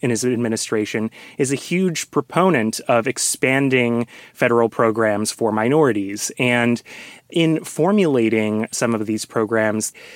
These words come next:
his administrators basically say, "We're going to help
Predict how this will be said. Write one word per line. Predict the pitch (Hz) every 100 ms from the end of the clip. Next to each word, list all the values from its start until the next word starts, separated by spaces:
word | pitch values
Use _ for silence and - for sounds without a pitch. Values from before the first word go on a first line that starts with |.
| - -
his | 160 151
administrators | 156 185 208 - 135 117 110 110 107
basically | 151 156 156 147 139 135 131
say, | - - 151 139 120 117 131 131
"We're | 131 139
going | 135 131 131 120
to | 127 120 120 - - - -
help | - 165 -